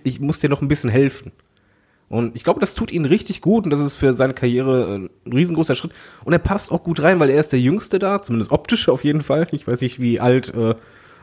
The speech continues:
Ortiz beispielsweise ist. Aber, ähm,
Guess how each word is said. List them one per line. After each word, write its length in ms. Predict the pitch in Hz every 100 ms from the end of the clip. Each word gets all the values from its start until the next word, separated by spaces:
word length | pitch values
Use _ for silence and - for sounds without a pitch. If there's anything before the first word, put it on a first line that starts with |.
| -
Ortiz 340 | 113 147 170
beispielsweise 540 | 147 160 - 151 151
ist. 220 | 151 170 - _ _ _ _ _ _ _ _ _ _
Aber, 540 | - 120 117 117 117 -
ähm, 320 | 117 117 113